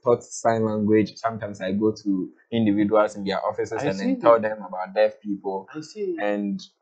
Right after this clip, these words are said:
Speaker 1: I just want everyone to know
Speaker 2: Yeah.
Speaker 1: that whatever that you want to do,
Speaker 2: Yeah.
Speaker 1: it's possible.
Speaker 2: Awesome.
Speaker 1: Anything you can think about, you can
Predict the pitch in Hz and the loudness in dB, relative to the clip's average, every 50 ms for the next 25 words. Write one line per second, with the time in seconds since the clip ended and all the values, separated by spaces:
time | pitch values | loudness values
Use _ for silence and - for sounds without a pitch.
0 | _ _ _ _ _ _ _ _ _ _ _ _ _ _ _ - - 127 147 175 | _ _ _ _ _ _ _ _ _ _ _ _ _ _ _ -2 -2 0 0 -2
1 | - - 131 127 123 123 117 - - - 110 107 110 113 107 104 101 104 104 - | -2 -2 -2 -2 -2 -2 -4 -6 -4 -2 0 0 0 0 0 0 -2 -4 -6 -6
2 | - 113 95 95 92 87 90 - _ _ _ _ - 117 117 - 113 107 107 104 | -6 -6 -6 -4 -6 -8 -10 -14 _ _ _ _ -8 -4 -2 -2 -2 -4 -6 -6
3 | 101 104 - 131 123 117 117 123 120 113 107 107 107 - - 104 95 92 95 104 | -6 -4 0 0 0 0 2 0 -2 0 -2 -4 -6 -4 -4 -4 -4 -4 -4 -6
4 | 110 - 101 95 101 90 85 - - 110 113 104 92 90 90 _ _ - - - | -8 -8 -8 -4 -2 -2 -4 -4 -6 -10 -10 -10 -10 -14 -18 _ _ -16 -16 -16
5 | _ - - 104 98 - 95 87 92 - - _ _ _ _ _ - 135 156 160 | _ -2 0 0 0 0 -4 -6 -6 -8 -12 _ _ _ _ _ -10 -8 -8 -6
6 | - - 117 120 123 123 104 - 117 113 110 101 101 - 107 98 98 95 - 110 | -4 -2 -2 0 0 -2 -2 -2 -4 -2 -2 -4 -4 -4 -6 -8 -8 -8 -8 -8
7 | 107 104 101 95 95 95 92 90 - - - - 98 101 95 92 - 92 95 | -8 -4 -4 -4 -2 -2 -4 -4 -6 -12 -10 -2 0 0 0 -2 -4 -12 -12